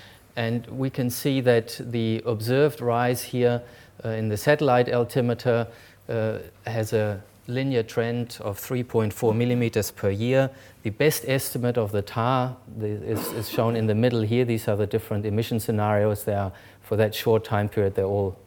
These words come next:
pretty well on top of each other. Best estimate is one point nine millimeter per year, so the actual rise is about eighty percent faster than what the models have projected. So things, things are worse than expected on the sea level front,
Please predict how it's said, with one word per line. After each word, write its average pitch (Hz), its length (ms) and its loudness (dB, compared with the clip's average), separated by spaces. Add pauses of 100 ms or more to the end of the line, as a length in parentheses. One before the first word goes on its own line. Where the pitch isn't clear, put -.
(120)
pretty 104 200 -4
well 98 220 0
on 95 100 -2
top 107 220 -2
of 95 160 -6
each 95 160 -8
other. 101 240 -4 (400)
Best 107 220 0
estimate 107 420 -2
is 95 160 -4
one 107 180 0
point 104 240 -4
nine 135 220 0
millimeter 110 440 -2
per - 160 -8
year, 101 260 -2
so 107 260 -2
the 104 160 -2
actual 117 280 -4
rise 95 300 -2
is 98 120 -6
about 95 280 -2
eighty 110 220 -4
percent 98 440 -6
faster 120 640 -4 (460)
than 98 340 -2
what 92 200 -4
the 92 80 -4
models 95 600 -2
have 101 260 -4
projected. - 560 -2
So 107 300 0 (680)
things, 170 460 2
things 156 340 4
are 127 100 8
worse 127 280 4
than 117 120 4
expected 139 640 0
on 113 180 -2
the 107 80 -2
sea 185 200 -2
level 117 280 4
front, 110 580 -4